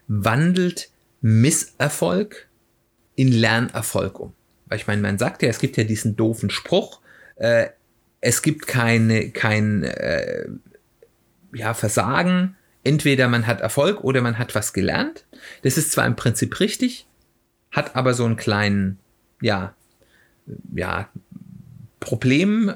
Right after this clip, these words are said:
äh, das dann gerne ausgeblendet wird. Ich muss das nämlich auch tun.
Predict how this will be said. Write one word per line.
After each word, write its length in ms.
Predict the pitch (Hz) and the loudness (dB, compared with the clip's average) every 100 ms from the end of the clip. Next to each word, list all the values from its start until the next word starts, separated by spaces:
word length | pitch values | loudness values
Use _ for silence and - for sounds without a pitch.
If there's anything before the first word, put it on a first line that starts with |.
| - | -8
äh, 640 | 76 127 131 131 127 120 | -4 0 2 2 0 0
das 220 | 123 135 | -2 -2
dann 160 | - 123 | 0 2
gerne 280 | 113 107 - | 2 2 0
ausgeblendet 1900 | 165 - - - _ _ _ _ _ _ _ _ 120 135 156 151 170 160 143 | -2 -2 -8 -12 _ _ _ _ _ _ _ _ -6 -2 2 2 2 0 0
wird. 320 | 139 143 - _ _ _ _ _ | 0 0 -8 _ _ _ _ _
Ich 160 | - | 2
muss 220 | 147 160 - | 4 4 2
das 180 | 139 | 2
nämlich 320 | 143 123 117 - | 4 4 2 -2
auch 180 | 104 | -4
tun. 460 | - - 147 107 92 | -4 0 2 2 -2